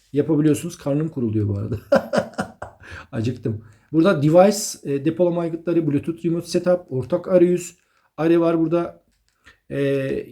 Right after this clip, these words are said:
giriş aygıtları ve H D M I çeç ayarını da buradan görüyoruz. Sistem ayarlarına girdiğimiz zaman da burada özelleştirebiliyoruz birçok şeyi. Dil ayarlarına girdiğimiz zaman da Türkiye seçebiliyoruz. Zaman dilimine geldiğimiz zaman Türkiye gördüğünüz gibi bunu ayarlayabiliyoruz isterseniz.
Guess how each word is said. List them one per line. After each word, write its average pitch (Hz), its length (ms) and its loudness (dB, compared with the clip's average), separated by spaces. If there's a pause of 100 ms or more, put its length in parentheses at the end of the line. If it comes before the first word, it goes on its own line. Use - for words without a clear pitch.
(120)
giriş 156 300 0
aygıtları 170 500 2
ve 147 180 0
H 160 240 2
D 160 100 0
M 120 120 0
I 113 40 -6
çeç 165 220 -2
ayarını 120 260 -2
da 160 200 -8 (300)
buradan 147 300 0
görüyoruz. 110 300 0
Sistem - 360 0
ayarlarına 190 400 0
girdiğimiz 151 380 0
zaman 117 320 0
da 175 220 -8 (280)
burada 160 240 0
özelleştirebiliyoruz 160 920 4
birçok 104 260 -8
şeyi. 135 360 -4 (600)
Dil 160 160 6
ayarlarına 160 380 4
girdiğimiz 156 420 -2
zaman 156 340 -2
da 156 220 -6
Türkiye 147 480 0
seçebiliyoruz. 160 760 -2 (340)
Zaman 156 400 2
dilimine 156 280 2
geldiğimiz 139 240 0
zaman 131 160 -2
Türkiye 135 540 -4 (180)
gördüğünüz 127 380 0
gibi 117 360 -2 (400)
bunu 113 280 -2
ayarlayabiliyoruz 143 640 0
isterseniz. 147 540 -8